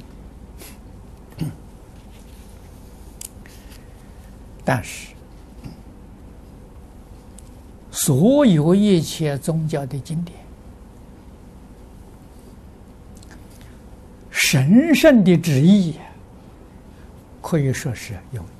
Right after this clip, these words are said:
一个字就代表了，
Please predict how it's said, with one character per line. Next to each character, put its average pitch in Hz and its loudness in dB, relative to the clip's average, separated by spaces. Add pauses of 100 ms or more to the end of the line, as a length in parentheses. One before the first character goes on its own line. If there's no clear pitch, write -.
(100)
一 247 4
个 190 0
字 123 -8 (880)
就 - -12
代 107 -14
表 - -18
了， - -20